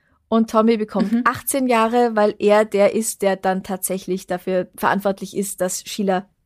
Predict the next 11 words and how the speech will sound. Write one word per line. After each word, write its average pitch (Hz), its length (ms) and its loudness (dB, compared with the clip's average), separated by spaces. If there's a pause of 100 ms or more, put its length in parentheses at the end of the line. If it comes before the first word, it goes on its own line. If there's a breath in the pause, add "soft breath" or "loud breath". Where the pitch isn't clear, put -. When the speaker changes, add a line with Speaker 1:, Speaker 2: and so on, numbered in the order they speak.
(140)
Speaker 1:
stirbt. - 560 2 (320)
Speaker 2:
Ja, 202 180 -8 (100)
okay. 208 300 -10 (420)
Speaker 1:
Die 220 60 -6
beiden 208 340 4
landen 214 600 2
eben 208 200 2
im 220 160 2
Gefängnis 226 400 0
auf 214 120 -2
Bali. 226 360 4